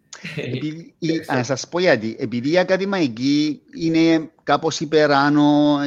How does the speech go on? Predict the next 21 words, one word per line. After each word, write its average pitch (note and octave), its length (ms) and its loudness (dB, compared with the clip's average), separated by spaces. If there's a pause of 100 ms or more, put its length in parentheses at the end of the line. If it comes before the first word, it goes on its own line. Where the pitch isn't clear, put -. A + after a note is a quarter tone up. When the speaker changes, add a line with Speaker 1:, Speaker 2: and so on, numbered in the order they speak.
Speaker 1:
είναι D3 260 0
κάπως C#3+ 340 -4
ανεξάρτητοι, C#3+ 720 -4
έχουν C#3+ 280 0
έναν C3+ 220 -2
εχέγγυο B2+ 520 -4
αμεροληψίας, A#2+ 800 -4
ανεξαρτησίας, A#2+ 880 -6
επιστημοσύνης. B2+ 1120 0 (220)
Speaker 2:
Ναι. G#2 120 -16 (380)
Speaker 1:
Ενώ C#3+ 240 2
οι F3+ 80 0
πολιτικοί, D#3+ 840 0
κακά C3 320 2
τα F3 120 0
ψέματα, G#2+ 460 -4
ειδικά G2+ 320 -2
στον C#3+ 300 -4
τόπο G2 220 -4
μας, E3+ 560 -8 (280)
Speaker 2:
Ναι. G2+ 100 -16